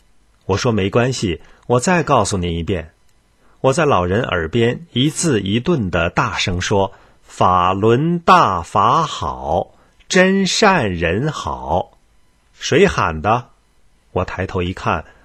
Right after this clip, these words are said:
不远处的座位上，一名中年警察恶狠狠地看着我，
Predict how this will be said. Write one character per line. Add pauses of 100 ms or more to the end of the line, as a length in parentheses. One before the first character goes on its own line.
(120)
不
远
处
的
座
位
上， (260)
一
名
中
年
警
察
恶
狠
狠
地
看
着
我，